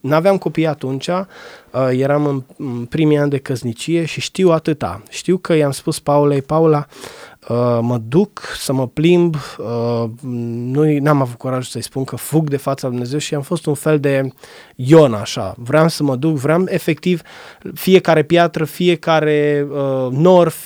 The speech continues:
orice, oriunde mă uitam, nu vedeam decât chemarea asta: "Trebuie să predici în public, trebuie să predici în public." Și într-un mod incredibil mă duc în Piața Sfatului și niciodată, aproape niciodată,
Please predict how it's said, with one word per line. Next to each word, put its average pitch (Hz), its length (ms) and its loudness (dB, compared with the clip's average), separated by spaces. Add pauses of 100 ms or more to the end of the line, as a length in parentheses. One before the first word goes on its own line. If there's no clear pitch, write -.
orice, 190 640 4
oriunde 180 360 2
mă 156 100 0
uitam, 160 500 0 (280)
nu 165 120 -4
vedeam 156 340 4
decât 147 300 -2
chemarea 147 420 0
asta: 127 160 -6
"Trebuie 139 220 -6
să - 80 -8
predici 123 360 -6
în 131 80 -6
public, 101 280 -10
trebuie 127 280 -10
să - 60 -10
predici 127 280 -4
în 131 100 -4
public." 104 300 -8
Și - 100 -8
într-un 170 220 -2
mod 220 180 4
incredibil 180 640 2
mă 143 140 0
duc 190 180 0
în 151 80 0
Piața 160 320 0
Sfatului 120 440 -6
și 143 140 -6
niciodată, 156 880 0
aproape 131 320 -12
niciodată, 127 800 -6